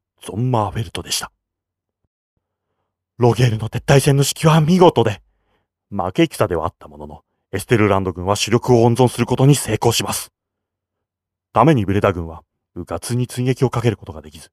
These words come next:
そのまま、一ヶ月の停戦となったのです。一ヶ月前に、ブレンドルフの町で戦闘があったこと、それにエステルランド軍が敗れたこと、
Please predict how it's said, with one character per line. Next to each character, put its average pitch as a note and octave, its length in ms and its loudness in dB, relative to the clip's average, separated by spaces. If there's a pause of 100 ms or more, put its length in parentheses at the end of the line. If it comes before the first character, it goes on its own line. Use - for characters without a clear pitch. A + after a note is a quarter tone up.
(560)
そ - 220 -12
の D2 80 -16
ま C#2+ 120 -16
ま、 C#2 120 -20 (560)
一 G2 180 -12
ヶ C#3+ 140 -8
月 C3 240 -8
の G#2+ 160 -8 (320)
停 F2 140 -10
戦 E2 180 -14
と - 80 -12
な F2 100 -12
っ - 80 -16
た E2+ 80 -12
の D#2+ 100 -10
で - 100 -16
す。 - 160 -20 (2000)
一 A2 140 -4
ヶ D#3+ 140 2
月 D#3+ 180 2
前 A#2+ 140 0
に、 D#2 160 -16 (300)
ブ - 80 -10
レ A2 100 6
ン A#2+ 80 4
ド G#2 100 4
ル E2 60 -4
フ E2+ 80 -12
の D#2 80 -12
町 D2 200 -18
で D#2 120 -16
戦 - 320 -2
闘 B2 180 2
が F2+ 100 -2
あ F2 40 0
っ - 100 -12
た - 80 -16
こ - 100 -18
と、 - 100 -20 (680)
そ - 160 -6
れ B2+ 100 4
に B2+ 120 0
エ A#2+ 80 2
ス - 80 -10
テ D3 100 2
ル C#3+ 100 4
ラ C#3 120 2
ン C3+ 40 0
ド C3 100 4
軍 A#2+ 140 2
が D3 160 2
敗 - 300 -2
れ F2+ 80 -4
た - 100 -14
こ - 120 -16
と、 - 140 -14